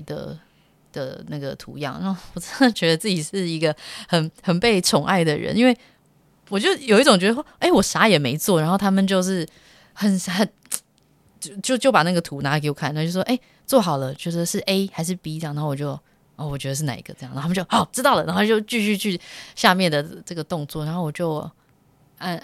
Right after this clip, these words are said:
安安稳稳的就继续做我的那个演员要做的事情就好，我就觉得自己真的非常非常的幸福，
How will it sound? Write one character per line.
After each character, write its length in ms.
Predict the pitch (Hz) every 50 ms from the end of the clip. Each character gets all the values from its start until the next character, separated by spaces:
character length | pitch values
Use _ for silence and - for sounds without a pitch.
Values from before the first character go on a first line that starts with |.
| 277 _
安 160 | - 196 190
安 140 | 196 214 220
稳 160 | 208 156 170
稳 100 | 165 147
的 100 | 139 139
就 80 | 151 165
继 160 | - - 180
续 100 | 170 180
做 240 | 175 - 196 175 147
我 140 | 135 143 143
的 320 | 139 135 139 139 147 160
那 140 | 160 160 160
个 160 | 156 147 135
演 160 | 139 143 135 131
员 120 | 127 131
要 120 | 147 160
做 180 | 160 - 175 147
的 60 | 135
事 160 | 131 - 156
情 180 | 139 - 123 127
就 120 | 135 151
好， 240 | 139 - - 120 117
我 120 | - 156 165
就 80 | 196
觉 120 | - - 202
得 80 | 180
自 120 | 180 - 202
己 80 | 175
真 120 | 160 160 165
的 200 | 165 165 160 - - _ _ _ _ _ _ _
非 180 | _ - 180 175
常 160 | 170 160 151
非 100 | 147 156
常 160 | 156 151 143
的 200 | 135 135 131 131
幸 280 | 131 - - 160 135 131
福， 280 | - - - - -